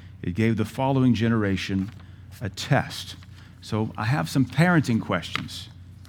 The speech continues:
What enemies have plagued your family or lineage? You don't answer out loud. You can write it down if you want.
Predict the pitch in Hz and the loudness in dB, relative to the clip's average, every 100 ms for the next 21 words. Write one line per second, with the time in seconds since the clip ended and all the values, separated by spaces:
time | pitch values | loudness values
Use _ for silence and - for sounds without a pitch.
0 | - - - - - - - 143 190 196 | -20 -20 -20 -20 -18 -16 0 2 4 4
1 | 208 202 147 139 139 135 - - 165 151 | 6 8 10 8 6 0 0 0 4 6
2 | 127 117 135 - 151 127 113 113 113 117 | 6 4 2 0 2 6 6 4 2 0
3 | 117 135 107 76 - - - - - 95 | 6 8 6 2 -8 -14 -16 -18 -10 -6
4 | 120 135 113 113 110 113 113 104 95 110 | -2 -2 -2 -2 0 0 0 0 -2 0
5 | 107 107 110 104 104 95 107 110 98 | 0 0 0 -2 -2 -4 -4 -4 -4